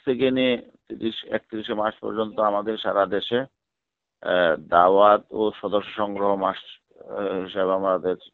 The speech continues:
কাজ চলবে। আমাদের সকল ইউনিটগুলো এই কাজটা চালাবে। আর নির্বাচনের জন্য আমরা সবসময় প্রস্তুত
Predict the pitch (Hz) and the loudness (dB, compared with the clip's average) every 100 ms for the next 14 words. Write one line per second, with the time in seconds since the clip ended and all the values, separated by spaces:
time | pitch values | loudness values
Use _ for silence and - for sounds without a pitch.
0 | - 87 - 95 87 104 120 139 - _ | -8 -8 -4 -4 -4 -4 -6 -10 -20 _
1 | _ _ _ - 95 92 92 110 104 113 | _ _ _ -12 -6 -6 -2 -2 2 2
2 | 107 113 123 117 - 110 120 131 110 98 | 2 0 0 -2 0 2 4 4 2 0
3 | 90 - 98 - - 82 87 101 120 - | -2 -2 -4 -4 -4 0 0 0 -6 -14
4 | _ _ _ _ _ _ _ - 85 85 | _ _ _ _ _ _ _ 2 6 6
5 | 87 80 - - 101 101 98 101 107 104 | 4 -2 -12 -10 -8 -4 -2 -2 -2 -4
6 | 101 98 95 95 95 95 90 - 104 95 | -4 -4 -2 -2 -2 -2 -4 -8 -10 -10
7 | - 92 95 | -8 -10 -12